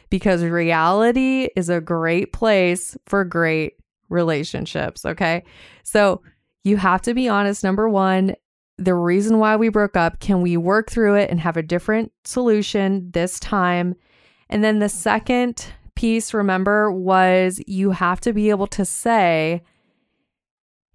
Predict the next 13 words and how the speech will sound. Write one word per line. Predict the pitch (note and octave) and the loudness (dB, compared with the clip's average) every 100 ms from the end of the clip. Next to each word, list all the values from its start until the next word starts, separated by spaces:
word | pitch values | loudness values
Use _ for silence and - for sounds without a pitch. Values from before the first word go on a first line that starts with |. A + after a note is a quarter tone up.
| - | -2
"Am | A3 B3+ C4+ | 2 4 4
I | D4 | 2
doing | G#3+ A3+ A3+ A3+ | 0 2 4 4
this | A3+ - | 2 0
from | A3+ G3+ | 0 0
a | F3+ | 0
place | - F#3+ G3 | 0 0 -2
of | E3+ | -6
scarcity? | E3 - - E3 F#3 - A#3+ B3+ B3+ B3+ B3 - - - - | -8 -8 -4 -2 -2 -2 -2 0 0 0 -2 -6 -18 -20 -6
Am | F#3+ G3 G3 | -2 0 2
I | F#3+ F#3 F3+ F3+ F3+ | 2 2 2 0 -2
trying | - - G3 F#3 G3+ A#3 B3+ B3+ A#3+ | -10 -8 -2 0 2 2 2 0 -4
to | - A3+ G#3 G3+ G3 G3 G3 | -6 0 2 2 4 2 2